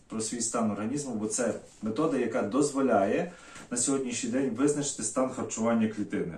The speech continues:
людського організму. В відповідності, ви розумієте, ми як звичайні люди, від того, як ми харчуємося, в відповідності так ми функціонуємо. Так, а тут ми маємо харчування на рівні клітини. В відповідності, як клітина харчується, так вона функціонує. Вона буде або здорова,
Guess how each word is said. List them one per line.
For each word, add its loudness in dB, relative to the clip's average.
людського 2
організму. -2
В -6
відповідності, 2
ви 6
розумієте, 6
ми 2
як 2
звичайні 2
люди, 2
від -8
того, 2
як 2
ми -2
харчуємося, -2
в 4
відповідності 4
так 6
ми 2
функціонуємо. -2
Так, 4
а -4
тут 2
ми 4
маємо 4
харчування 2
на 4
рівні 2
клітини. -4
В -8
відповідності, -2
як 2
клітина 0
харчується, 2
так 4
вона 0
функціонує. -4
Вона -2
буде 0
або 4
здорова, 0